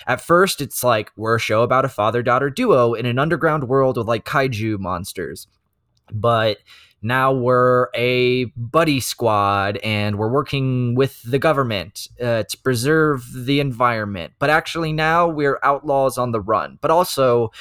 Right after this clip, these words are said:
there's a terrorist organization and we're working with the government again. But, oh, we're also pursuing the place from Mamempu's dream. But was it her dream or was it a memory from her past? And,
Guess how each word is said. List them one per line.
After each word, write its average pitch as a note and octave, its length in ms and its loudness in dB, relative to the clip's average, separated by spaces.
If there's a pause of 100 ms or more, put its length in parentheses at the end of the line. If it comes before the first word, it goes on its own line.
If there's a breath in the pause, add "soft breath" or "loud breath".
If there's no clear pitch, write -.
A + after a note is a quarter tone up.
(160 loud breath)
there's C3+ 160 0
a C#3+ 40 -2
terrorist F#3 440 2
organization C3 800 0
and A2+ 80 -2
we're A2 80 -4
working C#3+ 320 -2
with B2+ 100 -4
the B2+ 80 -8
government A#2 400 0
again. G2 340 -6
But, F3+ 180 2 (120)
oh, E3 400 4 (220 loud breath)
we're D3+ 80 0
also E3 180 2
pursuing D3 440 -2
the B2 80 -8
place C#3 420 0
from B2 220 -4
Mamempu's A#2+ 560 -2
dream. D3+ 420 0
But F#2+ 120 -2
was G2+ 160 0
it G#2 80 -8
her G#2 100 -2
dream G3+ 500 0
or D#3 80 2
was C#3+ 180 2
it C#3 60 2
a C#3 40 2
memory D3+ 360 0
from D3 180 -2
her D3 140 2
past? B2 560 -2
And, A2 180 -8